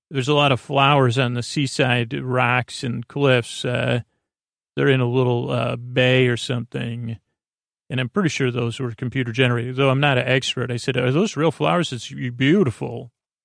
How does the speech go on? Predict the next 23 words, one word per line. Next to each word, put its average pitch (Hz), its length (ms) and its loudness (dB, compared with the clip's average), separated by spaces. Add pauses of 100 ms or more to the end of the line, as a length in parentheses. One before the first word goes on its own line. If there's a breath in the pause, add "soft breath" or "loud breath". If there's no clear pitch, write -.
(420)
And 127 220 0
I 123 80 2
didn't 135 220 2
ask 127 400 0
my 123 240 -4
brother. 127 640 -8
Pay 160 320 2
it, 151 160 0
uh, 143 160 2
forward. 131 640 4
Chidi 147 520 -2
cannot 139 380 2
be 131 160 2
a 120 60 2
bystander. 123 720 -2
He's 160 180 -2
so 180 300 0
mo-, 139 600 -2
his 151 260 0
moral 160 320 2
compass 147 440 -2
is, 131 200 -6
uh, 127 300 -2